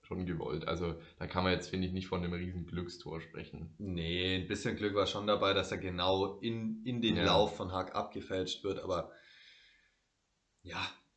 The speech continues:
Speaker 2: er musste aber auch erstmal stehen. Also,
Speaker 1: Ja.
Speaker 2: weißt du, Glück ist, wenn, wenn, wenn dir der Ball irgendwie vor den Fuß fällt und das war in der Situation nicht so, sondern
Speaker 1: Also
Speaker 2: er hat
Speaker 1: der
Speaker 2: schon
Speaker 1: Lau-,
Speaker 2: was
Speaker 1: den
Speaker 2: dafür
Speaker 1: Laufweg muss
Speaker 2: getan.
Speaker 1: man da schon honorieren, finde ich.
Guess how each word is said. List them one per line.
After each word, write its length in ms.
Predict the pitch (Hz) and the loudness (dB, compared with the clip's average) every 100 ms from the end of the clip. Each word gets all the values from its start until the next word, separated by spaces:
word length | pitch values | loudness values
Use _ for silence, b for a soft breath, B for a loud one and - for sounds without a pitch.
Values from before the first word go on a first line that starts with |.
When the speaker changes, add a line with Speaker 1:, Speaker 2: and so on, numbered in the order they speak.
| _ | _
Speaker 2:
er 280 | - 104 104 | -2 0 0
musste 380 | 117 131 - 131 | 2 2 6 4
aber 220 | - 110 | 6 4
auch 180 | 107 - | 4 2
erstmal 400 | 110 110 110 95 | 0 0 -2 -2
stehen. 520 | - 110 110 101 87 | -2 2 2 2 -2
Also, 280 | 92 92 90 | -4 0 0
Speaker 1:
Ja. 160 | 90 90 | 0 0
Speaker 2:
weißt 240 | 95 - | -2 2
du, 280 | 110 104 - - 110 - | 4 4 0 -12 -14 0
Glück 300 | 113 127 - | 4 4 4
ist, 320 | 117 113 - - | 0 0 -8 -2
wenn, 340 | 107 104 107 104 | 0 0 0 -2
wenn, 240 | 104 104 | -2 -2
wenn 140 | 101 | -2
dir 100 | 104 | 2
der 100 | 101 | 4
Ball 260 | 98 95 104 | 4 4 4
irgendwie 300 | 107 107 101 | 2 -4 -6
vor 240 | - 107 | -4 -4
den 60 | 98 | -4
Fuß 440 | - 131 147 151 | -6 -4 -4 -4
fällt 420 | - 113 101 113 117 | -6 0 2 2 -2
und 300 | 107 95 98 | -8 -4 -4
das 220 | 98 - | -2 -2
war 200 | 90 87 | 0 0
in 120 | 90 | 0
der 140 | 92 | -2
Situation 480 | 92 - 92 - 90 | -2 -4 -6 -4 -6
nicht 180 | 95 - | -8 -6
so, 100 | 95 | -6
sondern 200 | 90 90 | -2 0
Speaker 1:
Also 60 | 90 | 0
Speaker 2:
er 80 | 90 | 0
hat 40 | |
Speaker 1:
der 40 | 101 | 2
Speaker 2:
schon 60 | |
Speaker 1:
Lau-, 100 | 98 | 4
Speaker 2:
was 60 | 95 | 2
Speaker 1:
den 80 | 101 101 | 2 4
Speaker 2:
dafür 40 | |
Speaker 1:
Laufweg 240 | 110 110 92 | 4 2 -2
muss 120 | - | -2
Speaker 2:
getan. 40 | |
Speaker 1:
man 120 | 95 | -2
da 100 | 90 | -2
schon 260 | 85 90 85 | -4 -6 -6
honorieren, 480 | 87 90 - - - | -6 -6 -8 -10 -8
finde 260 | 85 78 | -8 -8
ich. 200 | - - | -8 -12